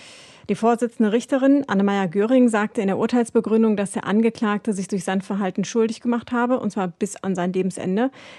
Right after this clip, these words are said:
auch wenn er persönlich niemanden umgebracht hat, ist er trotzdem mitverantwortlich.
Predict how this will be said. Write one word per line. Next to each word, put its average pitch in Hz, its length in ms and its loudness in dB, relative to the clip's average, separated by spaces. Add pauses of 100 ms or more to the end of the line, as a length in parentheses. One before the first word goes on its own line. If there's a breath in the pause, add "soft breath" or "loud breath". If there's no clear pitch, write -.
(200 loud breath)
auch 247 300 2
wenn 233 240 2
er 208 100 0
persönlich 233 720 2
niemanden 226 420 6
umgebracht 226 680 2
hat, 220 160 -4
ist - 180 -6
er 208 80 0
trotzdem 214 460 -2
mitverantwortlich. 196 1040 -2